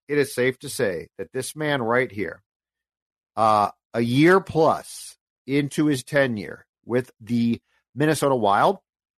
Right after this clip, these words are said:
is the most dynamic National Hockey League player in this town, including North Stars players.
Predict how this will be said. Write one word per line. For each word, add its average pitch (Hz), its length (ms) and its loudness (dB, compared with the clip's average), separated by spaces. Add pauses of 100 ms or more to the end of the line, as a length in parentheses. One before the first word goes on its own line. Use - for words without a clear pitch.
(540)
is 127 240 -2
the 127 200 -4
most 123 360 -2 (100)
dynamic 120 840 -2
National 143 600 -4
Hockey 160 440 -4
League 131 260 -4
player 95 560 -4 (500)
in 151 280 -2
this 151 200 -2
town, 107 720 -2 (300)
including 143 560 -2
North 123 220 0
Stars 78 280 -12
players. - 480 -16